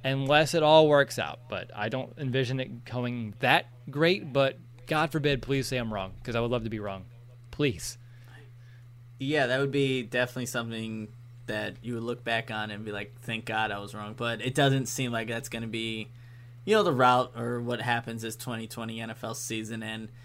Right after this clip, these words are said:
Speaker 2: you know what, Will, for our listeners, for us, I, I'm done with it.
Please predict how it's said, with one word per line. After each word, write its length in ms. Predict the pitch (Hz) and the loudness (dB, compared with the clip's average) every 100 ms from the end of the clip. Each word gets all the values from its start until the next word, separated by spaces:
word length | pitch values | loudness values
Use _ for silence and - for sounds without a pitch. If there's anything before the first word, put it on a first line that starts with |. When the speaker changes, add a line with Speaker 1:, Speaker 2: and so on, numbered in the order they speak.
| - - | -16 -2
Speaker 2:
you 60 | |
know 160 | 139 151 | 2 4
what, 80 | 147 | 6
Will, 440 | 151 143 139 - - - | 6 8 6 2 -14 -20
for 400 | - 135 123 120 | -8 -2 -2 -2
our 120 | 113 | -2
listeners, 520 | 117 139 208 147 135 - | 0 0 0 -2 -2 -4
for 180 | 117 - | -8 -2
us, 560 | 131 127 - - - - - - - - - - | 0 2 -2 -10 -14 -20 -20 -20 -20 -20 -20 -4
I, 160 | 117 117 135 | -2 2 2
I'm 120 | 139 | 6
done 220 | 139 135 | 8 6
with 140 | 131 | 2
it. 220 | 139 135 | 0 -2